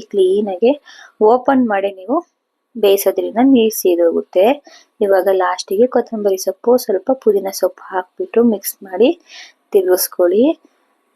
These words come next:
ಕ್ಲೀನ್ ಆಗಿ ಬೇಯಿಸ್ಕೊಳ್ಳಿ, ಅವಾಗ ಟೇಸ್ಟ್ ಸಹ ತುಂಬಾನೇ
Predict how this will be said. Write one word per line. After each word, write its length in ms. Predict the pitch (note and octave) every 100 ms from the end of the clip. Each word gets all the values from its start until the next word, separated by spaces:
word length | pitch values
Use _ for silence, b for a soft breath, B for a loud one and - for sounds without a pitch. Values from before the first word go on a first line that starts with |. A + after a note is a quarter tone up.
| _ _ _ _ _ _ _ - -
ಕ್ಲೀನ್ 280 | G#3+ A3 G3
ಆಗಿ 180 | F#3 C#4+ - _ -
ಬೇಯಿಸ್ಕೊಳ್ಳಿ, 640 | F#3+ F3 F#3 - - F3 A#3+ D#4+
ಅವಾಗ 220 | A3 F3+ - - _ _ _ _ _ _ _ _ _ _ _ _ _ _ _ _ _ - - G#3
ಟೇಸ್ಟ್ 300 | G3 - G#3 -
ಸಹ 120 | F#3 C#4 E4 _ G#3+
ತುಂಬಾನೇ 420 | G3 F#3+ F#3